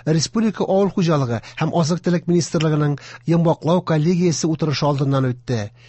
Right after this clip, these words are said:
«Бүген без республикабызның агросәнәгать комплексы эшенә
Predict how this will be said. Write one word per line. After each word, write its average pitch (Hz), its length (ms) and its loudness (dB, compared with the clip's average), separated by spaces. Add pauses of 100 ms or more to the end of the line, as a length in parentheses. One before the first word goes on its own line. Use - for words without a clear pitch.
(260)
«Бүген 165 400 2
без 208 160 0
республикабызның 170 880 0 (100)
агросәнәгать 160 720 0
комплексы 170 480 -2
эшенә 147 480 -2